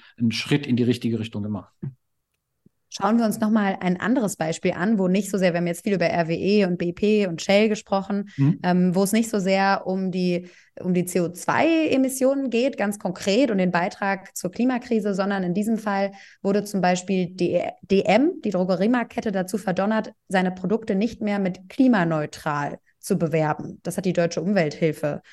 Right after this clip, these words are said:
Speaker 1: Mhm.
Speaker 2: erfolgreich, äh, durchgesetzt. Und da, das ist ja noch mal eine andere Ebene, dass man eben sagt, das hatten Sie vorhin mal angesprochen, es wird für Unternehmen immer gefährlicher,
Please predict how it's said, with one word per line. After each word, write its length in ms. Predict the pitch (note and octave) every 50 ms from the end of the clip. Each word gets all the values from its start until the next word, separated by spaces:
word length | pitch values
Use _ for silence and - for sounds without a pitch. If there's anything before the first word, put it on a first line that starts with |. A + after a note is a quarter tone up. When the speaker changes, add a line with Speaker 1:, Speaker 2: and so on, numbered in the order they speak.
| - - - _ _
Speaker 1:
Mhm. 80 | - C3+
Speaker 2:
erfolgreich, 760 | C#3 G3+ E3+ D#3+ D#3+ D#3+ - E3 D#3 D3+ D3+ D3+ D3+ - -
äh, 120 | - - D3+
durchgesetzt. 800 | - E3+ D#3+ D#3 - - D3 D3+ D#3 F3 A#3 - - - - - - - - - - - _ -
Und 100 | F#3+ F3+
da, 260 | G3 G#3 A3+ - - - -
das 180 | G#3+ A3+ A3+
ist 140 | - A#3 -
ja 80 | B3 A3+
noch 160 | A3 A3 G#3
mal 340 | A3+ G#3+ G#3+ G#3+ G#3+ G#3+ -
eine 160 | - G3 -
andere 300 | - G#3+ A3+ G#3 F#3+ E3
Ebene, 380 | D#3+ D#3+ D#3+ D#3+ D#3+ D#3 D#3 D#3+
dass 120 | E3+ E3
man 140 | - F3+ E3+
eben 180 | F3 F3+ E3+ F3+
sagt, 200 | E3+ F3 F3+ F#3
das 80 | D3+
hatten 160 | F3+ - F3+ E3+
Sie 80 | F3
vorhin 240 | - - F3 G3 C4
mal 100 | C4 F#3+
angesprochen, 540 | - E3+ D#3+ D#3+ D#3+ - - E3+ F3 - G3+
es 140 | F3+ F3+ -
wird 100 | F#3+ F3
für 100 | - F3
Unternehmen 540 | F3 F3+ F3 F3+ F3+ F3+ F3 F#3 F#3+ F#3+ F#3
immer 240 | - G#3 G#3 G3+ F3+
gefährlicher, 720 | F3+ F3 - F3+ F3 F#3 G3 G#3 G3+ - G3+ G3 G3 G3